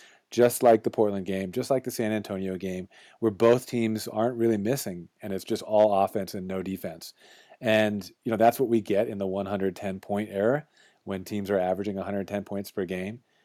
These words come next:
I think it's just, you know, all these stats are a little bit inflated because everyone's just scoring so many points. It's basically the A B A all over again, right, where it's all offense.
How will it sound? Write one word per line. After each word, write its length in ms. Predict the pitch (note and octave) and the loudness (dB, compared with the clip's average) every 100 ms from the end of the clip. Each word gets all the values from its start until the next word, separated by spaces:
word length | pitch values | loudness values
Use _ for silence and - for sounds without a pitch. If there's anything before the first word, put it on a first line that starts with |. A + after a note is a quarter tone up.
| _ _ | _ _
I 80 | G2+ | -6
think 160 | G#2 | -2
it's 100 | G2 | -4
just, 240 | - G#2 - _ _ | -2 -4 -4 _ _
you 120 | A2+ | -6
know, 80 | F#2+ | -6
all 300 | G#2+ G#2 A#2 | 4 8 8
these 240 | A2 A2 - | 6 0 -2
stats 320 | - G2+ B2+ A2+ | 0 2 2 -2
are 100 | F#2 | -2
a 40 | |
little 340 | F2 F#2+ A#2+ | -2 -2 2
bit 160 | C3 C#3 | 4 2
inflated 680 | B2 B2 A#2 A2 C3+ E3+ F#3+ _ _ _ | 0 -4 0 2 2 0 -6 _ _ _
because 380 | G#2 - A#2 G#2 | -8 2 2 4
everyone's 400 | G#2 G#2 G#2 F#2 | 2 2 -2 -2
just 200 | G2 - | -6 -6
scoring 380 | - G2+ F#2+ F2+ | -6 -4 -4 -6
so 160 | G2 | -8
many 180 | F2+ F2 | -6 -8
points. 380 | - G2 - - _ - | -6 -8 -10 -16 _ -6
It's 140 | C3+ - | -4 6
basically 400 | E3 D#3+ D#3 C#3+ | 6 6 0 4
the 180 | A#2+ A#2 | 4 4
A 200 | A2+ G#2+ | 2 2
B 200 | G2 F#2+ | 2 0
A 160 | F#2 | 0
all 260 | F#2 F2+ F2+ | -2 -4 -4
over 260 | F2+ F2 | -6 -6
again, 300 | E2+ F2 E2+ | -8 -10 -10
right, 220 | E2+ F2 F#2+ | -10 -10 -8
where 80 | |
it's 100 | F2+ | -8
all 400 | - G2 F#2 F2 | -6 -4 -2 -4
offense. 380 | F2 F2 E2 - | -6 -8 -12 -16